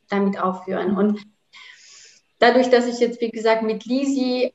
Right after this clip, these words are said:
Speaker 1: viel, also und Arbeit auch viel zu tun habe und nicht wirklich
Speaker 2: Mhm.
Speaker 1: Sport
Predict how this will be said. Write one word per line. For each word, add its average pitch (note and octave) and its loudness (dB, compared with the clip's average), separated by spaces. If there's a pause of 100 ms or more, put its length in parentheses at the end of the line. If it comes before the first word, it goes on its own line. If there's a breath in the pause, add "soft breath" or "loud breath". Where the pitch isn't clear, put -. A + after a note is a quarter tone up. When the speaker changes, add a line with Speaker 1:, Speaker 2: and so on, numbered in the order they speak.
(240)
Speaker 1:
viel, C#4 0
also G3+ 0
und G#3 -4
Arbeit A#3 2
auch G3+ -2
viel A#3 -8
zu - -10
tun D4+ 0
habe A3+ 2
und G#3+ -4
nicht G#3+ -8
wirklich G#3 -2
Speaker 2:
Mhm. G#3 -2
Speaker 1:
Sport G#3+ -4